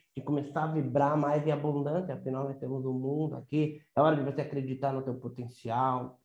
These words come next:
É hora de você se sentir pleno, plena. É hora aí, Áries, de você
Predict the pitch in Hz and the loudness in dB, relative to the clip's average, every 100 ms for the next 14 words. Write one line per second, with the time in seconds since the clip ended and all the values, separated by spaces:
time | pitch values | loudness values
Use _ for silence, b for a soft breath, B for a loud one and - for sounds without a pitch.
0 | - 147 147 143 135 127 127 131 151 151 | 0 6 8 6 4 0 -2 -4 -4 -4
1 | - 123 120 - 135 135 - - 131 135 | -8 -8 -8 -8 -6 -8 -8 -2 2 2
2 | 131 123 - 139 127 127 127 127 131 B | 0 -4 -4 -2 -2 -2 -4 -4 -8 B
3 | B 143 139 135 180 170 135 160 190 156 | B 8 10 12 12 12 8 8 8 8
4 | 139 131 127 123 131 131 123 143 147 147 | 8 4 2 -2 -2 -4 -4 -2 -2 -4